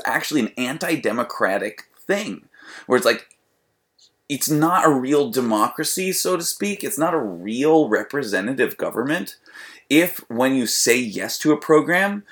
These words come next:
you don't also say yes to the spending and the extraction of your wealth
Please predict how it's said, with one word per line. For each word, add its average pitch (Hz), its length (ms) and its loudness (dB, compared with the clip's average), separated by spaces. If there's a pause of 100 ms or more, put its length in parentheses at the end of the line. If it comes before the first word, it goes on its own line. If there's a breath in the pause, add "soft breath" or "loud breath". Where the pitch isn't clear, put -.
(120 loud breath)
you 113 160 -2
don't 123 300 2
also 123 400 2
say 113 220 -2
yes 107 400 -2
to 117 80 -6
the 98 120 -6
spending - 1000 -2
and 110 200 2
the 98 120 -2
extraction 110 580 -2
of 98 180 -4
your 95 200 -2
wealth 90 560 -4